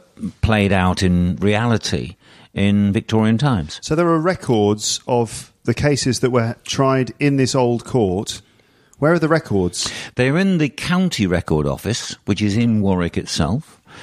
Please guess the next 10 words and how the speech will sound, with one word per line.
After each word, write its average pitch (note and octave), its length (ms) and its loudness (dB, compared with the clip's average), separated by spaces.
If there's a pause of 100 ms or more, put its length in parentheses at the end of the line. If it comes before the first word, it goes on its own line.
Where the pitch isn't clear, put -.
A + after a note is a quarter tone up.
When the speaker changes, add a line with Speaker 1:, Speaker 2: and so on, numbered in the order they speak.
Speaker 1:
And G#2+ 80 -2
it's - 140 0
a A#2 40 6
huge C#3+ 460 -2
building, F#2 400 2 (440)
and G2+ 140 4
it's F#2+ 140 -4
an E2+ 60 2
amazing D#2 540 2
building. C#2 460 -4